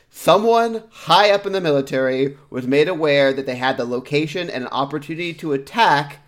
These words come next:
this guy. And they had to go to the President of the United States to get permission to do this, I assume. 'Cause I don't think that there's a general, and I hope, I hope that there is not a general in the United States Army that is allowed to make the decision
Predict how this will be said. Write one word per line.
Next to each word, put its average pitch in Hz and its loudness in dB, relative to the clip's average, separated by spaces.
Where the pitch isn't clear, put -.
this 143 2
guy. 101 -4
And 135 2
they 143 0
had 135 2
to 127 -4
go 165 6
to 233 6
the 220 0
President 208 2
of 190 4
the 190 0
United 160 -2
States 175 -4
to 156 -4
get 151 0
permission 139 0
to 127 -14
do 220 -4
this, 123 -2
I 120 0
assume. - -6
'Cause 156 0
I - 4
don't 190 4
think 214 4
that 185 -6
there's 175 -2
a 156 0
general, 165 2
and 151 -2
I 151 2
hope, 233 6
I 156 2
hope - -2
that 139 -2
there 147 4
is 139 -2
not 156 2
a 139 -4
general 180 4
in 170 0
the 165 -2
United 165 4
States 165 -4
Army 139 2
that 127 -4
is 135 4
allowed 139 2
to 143 2
make 135 2
the 160 -4
decision 139 0